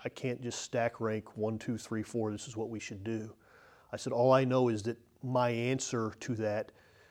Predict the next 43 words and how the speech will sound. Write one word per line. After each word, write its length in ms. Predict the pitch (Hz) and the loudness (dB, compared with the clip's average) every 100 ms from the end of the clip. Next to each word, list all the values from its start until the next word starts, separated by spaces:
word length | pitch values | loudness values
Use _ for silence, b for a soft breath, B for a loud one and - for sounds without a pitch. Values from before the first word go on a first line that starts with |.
| b b | b b
of 140 | 120 | -6
Jesus' 680 | 107 113 120 120 127 - 110 | -4 -2 0 0 -2 -2 -4
demands 540 | 113 107 117 120 135 | -4 -4 -2 0 2
on 220 | 135 139 139 | 4 4 6
us 380 | 143 139 - - _ _ _ | 4 2 -6 -12 _ _ _
is 260 | 127 113 - | -8 -6 -6
his 200 | 117 104 | -8 -10
greatest 680 | - 110 107 113 110 - 113 | -12 -8 -4 -4 -4 -8 -8
gift 240 | 104 - - | -10 -10 -12
to 220 | 113 101 | -10 -10
us. 180 | 98 - | -12 -8
The 120 | 117 | -8
fact 360 | - 156 151 147 | 4 6 6 2
that 120 | 127 | -2
he 160 | 151 | 0
is 140 | 131 - | 0 -2
telling 380 | - 151 131 117 | 0 0 2 -4
us, 140 | - | -2
'You 120 | 151 | 0
need 220 | 165 165 | 0 0
to 120 | - 151 | -4 -6
come 300 | - 139 - | -2 -4 -2
eat 200 | 151 147 | -6 -2
my 180 | 135 123 | -4 0
body 380 | 127 123 117 | 2 2 2
and 100 | 107 | -2
drink 240 | 104 123 131 | -2 -4 -2
my 180 | 117 117 | -4 -2
blood,' 420 | 117 110 107 101 B B B | -4 -4 -4 -8 B B B
and 140 | 127 120 | -6 -2
that 100 | 131 | 0
is 140 | 127 | 0
the 100 | 123 | 0
level 380 | 117 127 127 127 | 2 2 2 0
of 80 | 110 | -2
intensity 540 | 104 - 139 - 127 | -6 -4 -4 -2 -4
that 200 | 117 110 | -4 -6
you 80 | 139 | -4
need 160 | 127 120 | -2 -4
to 60 | |
believe 400 | 113 117 117 135 | -2 0 4 4
in 100 | 151 | 4
me." 280 | 151 160 156 | 4 4 2